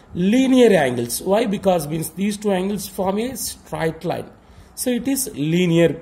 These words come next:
pair, right? X plus Q. X plus Q is equal to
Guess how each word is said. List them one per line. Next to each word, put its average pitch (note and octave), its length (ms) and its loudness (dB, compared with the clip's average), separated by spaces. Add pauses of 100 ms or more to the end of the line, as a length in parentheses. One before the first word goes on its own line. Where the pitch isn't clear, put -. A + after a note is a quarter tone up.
(160)
pair, B2 240 -2 (180)
right? F#3+ 440 -4 (2750)
X - 340 0 (100)
plus - 380 -2
Q. D#3 360 -6 (1200)
X - 460 -8 (160)
plus - 580 -2 (240)
Q A3 280 -4
is C3 280 -4
equal B2+ 340 -6
to C3 140 -10